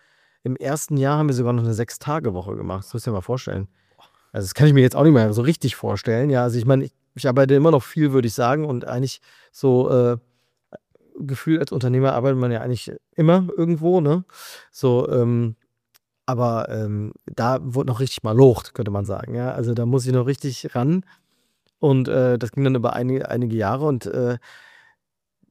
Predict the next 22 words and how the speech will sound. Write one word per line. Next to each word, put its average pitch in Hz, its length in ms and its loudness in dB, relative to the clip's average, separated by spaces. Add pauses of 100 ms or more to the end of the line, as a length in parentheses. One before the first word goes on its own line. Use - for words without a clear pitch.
(440)
dann 160 560 2
kamen 160 240 4
auch 156 80 2
mal 151 160 4
vielleicht 147 260 0
so 156 80 -2
Phasen, 143 560 0
ähm, 135 460 0 (180)
ja, 131 420 0
weißt 117 200 -6
du, 143 60 -2
dann, 123 180 -2
dann 117 240 -2
wird 151 160 0
man 160 120 0
auch 143 60 -2
so 151 120 -4
ein - 20 0
bisschen 151 520 0 (960)
träge 151 420 2
auch 180 140 -4
mal. 208 280 -2